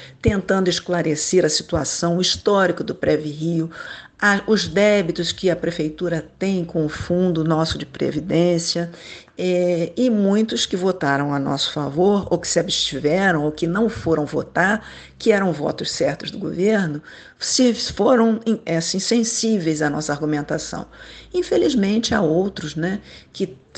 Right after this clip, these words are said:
vêm com aquele discurso chavão, clichê, vazio, de que é coisa constitucional, que o fundo está quebrado, precisamos equilibrar,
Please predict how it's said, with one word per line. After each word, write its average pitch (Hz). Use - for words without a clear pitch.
vêm 175
com 175
aquele 160
discurso 160
chavão, 156
clichê, -
vazio, 156
de 151
que 156
é 156
coisa 156
constitucional, 165
que 156
o -
fundo 151
está -
quebrado, 160
precisamos 156
equilibrar, 160